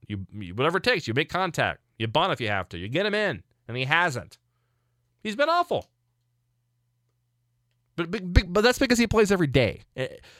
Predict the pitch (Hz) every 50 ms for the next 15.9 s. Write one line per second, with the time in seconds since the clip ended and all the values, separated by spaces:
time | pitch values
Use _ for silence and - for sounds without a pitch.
0 | - - 165 165 202 269 269 - 233 233 233 220 202 185 170 156 - - - 175
1 | 131 101 82 - 131 175 180 175 208 208 185 - 240 233 247 254 226 208 196 180
2 | 180 180 - - - - 151 139 135 156 170 156 139 123 143 151 120 101 98 120
3 | - - - - - 117 113 - 123 123 123 120 117 113 - 139 131 120 113 110
4 | 110 123 117 110 107 107 92 - 117 117 107 101 101 104 98 - 107 101 107 107
5 | 101 104 98 98 - 110 101 101 - - 113 110 110 - - 101 92 95 95 90
6 | - 85 - - - - 101 101 107 104 90 78 85 101 - _ _ _ _ _
7 | _ _ - 123 117 110 - - _ - 104 95 - 135 123 120 107 107 120 135
8 | 123 107 - 101 90 87 104 120 - _ _ _ _ _ _ _ - 320 359 339
9 | 302 262 233 226 269 262 233 208 - 160 220 226 - _ _ _ _ _ _ _
10 | _ _ _ _ _ _ _ _ _ _ _ _ _ _ _ _ _ _ _ _
11 | _ _ _ _ _ - 180 220 254 277 277 - 233 190 - 214 202 196 185 185
12 | 180 156 175 156 151 151 139 120 120 - 135 113 101 92 92 92 127 127 147 170
13 | 175 175 185 170 175 170 151 147 143 - 139 - - 113 - 127 113 - 101 85
14 | 78 80 92 127 127 143 147 170 185 190 180 - - 160 156 156 151 156 160 135
15 | - 143 143 135 135 139 135 131 - - 135 123 120 120 120 120 120